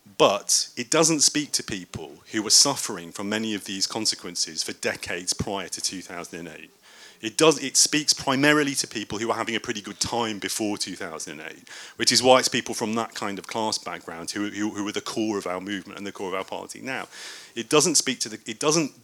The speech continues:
do the work that the ukip narrative does, of saying, "Look, this is what's gone wrong in your communities, not just in the past ten years, but since the seventies." And any narrative we offer has to do that. It has to talk about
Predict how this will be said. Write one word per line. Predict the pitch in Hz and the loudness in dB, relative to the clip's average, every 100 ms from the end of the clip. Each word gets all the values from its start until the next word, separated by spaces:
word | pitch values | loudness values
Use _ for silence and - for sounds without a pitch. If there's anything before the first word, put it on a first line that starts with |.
| - | -4
do | 139 143 | -2 -2
the | 120 | -4
work | 101 98 87 | -4 -4 -4
that | - 98 | -8 -10
the | 110 | -4
ukip | 104 104 - | -4 -4 -8
narrative | 101 85 80 - 80 | -8 -10 -8 -10 -10
does, | - 71 - | -10 -8 -6
of | 98 | -2
saying, | - 98 | -2 -2
"Look, | 98 104 - | -4 -6 -2
this | 135 131 | 0 0
is | 107 | 0
what's | 120 - | 0 0
gone | - 113 101 | -2 -2 -2
wrong | 104 104 | -4 -4
in | 101 | -6
your | 101 | -6
communities, | - 107 101 95 - 90 - | -8 -8 -8 -6 -6 -4 -4
not | 135 - | -2 -2
just | 131 117 | -4 -4
in | |
the | 107 | -6
past | - 98 - | -8 -8 -8
ten | - 151 139 | -4 -2 -2
years, | 101 92 90 - - - | -4 -6 -10 -14 -18 -6
but | - | -4
since | 107 | -2
the | - | 0
seventies." | 98 - - 82 - - - - - - - - | 0 -2 -4 -8 -10 -10 -12 -12 -14 -18 -18 -12
And | 110 | -2
any | 139 170 180 | 2 4 4
narrative | 147 131 131 - 117 | 4 2 0 -2 -4
we | 107 | -4
offer | 92 - 87 - | -4 -6 -8 -6
has | - | -4
to | - 98 | -4 -4
do | - 90 | -6 -6
that. | 82 69 - - - - - - - | -8 -12 -12 -12 -12 -16 -20 -14 0
It | |
has | 110 151 | 2 2
to | 156 | 2
talk | 147 131 | 2 2
about | 117 110 107 | 2 2 2